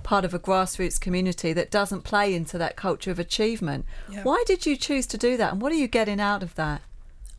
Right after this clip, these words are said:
Speaker 2: I, I see my role as someone who has an incredible amount of natural privilege to kind of step back away from that and actually look at how I can use that privilege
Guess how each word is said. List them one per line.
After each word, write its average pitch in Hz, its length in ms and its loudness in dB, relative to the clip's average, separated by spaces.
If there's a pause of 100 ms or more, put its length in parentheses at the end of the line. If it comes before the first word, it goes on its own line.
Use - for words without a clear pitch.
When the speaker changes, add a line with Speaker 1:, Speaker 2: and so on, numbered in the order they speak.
Speaker 2:
I, 269 560 2 (160)
I 226 120 -2
see 285 300 2
my 240 200 6
role 196 360 2
as 190 140 -2
someone 196 340 -4
who 196 200 -4
has 185 300 -2
an 190 240 -2
incredible 190 480 0
amount 185 320 -2
of 165 120 -10
natural 180 360 -8
privilege 175 640 -8 (160)
to 190 220 -4
kind 185 240 -4
of 180 280 -6 (320)
step - 380 2
back - 540 0 (100)
away 202 340 0
from 180 280 -8
that 131 360 -8
and 190 160 -2
actually 196 280 -2
look 185 200 -4
at 175 100 -6
how 190 140 0
I 175 100 0
can 185 180 -6
use 175 180 -6
that - 160 -10
privilege 170 540 -8